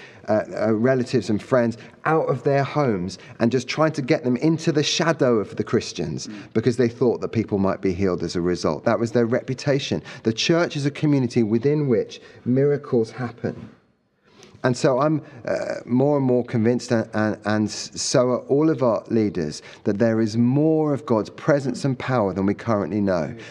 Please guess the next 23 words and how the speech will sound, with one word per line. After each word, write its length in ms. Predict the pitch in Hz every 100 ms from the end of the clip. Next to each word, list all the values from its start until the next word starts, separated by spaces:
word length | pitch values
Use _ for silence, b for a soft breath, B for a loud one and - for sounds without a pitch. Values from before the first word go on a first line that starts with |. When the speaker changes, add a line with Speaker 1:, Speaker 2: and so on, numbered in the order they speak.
| -
Speaker 1:
There 160 | 113 117
is 140 | 113
more 420 | 139 156 175 185 -
available 520 | 120 131 151 131 131
to 220 | - 120
us 100 | 107
th-, 160 | - - -
th-, 240 | 101 104
than 160 | 107 117
we 120 | 113
understand. 680 | 92 110 104 - 95 76 76 B B
And 120 | - 107
so 120 | 131
let's 320 | 135 139 -
dig 280 | - 165 143
in 220 | 156 151
with 160 | 127 101
this. 240 | 107 -
Let's 160 | 90 -
put 220 | - 165
ourselves 500 | 127 143 156 139 135
out 240 | 107 113 -
there. 200 | 92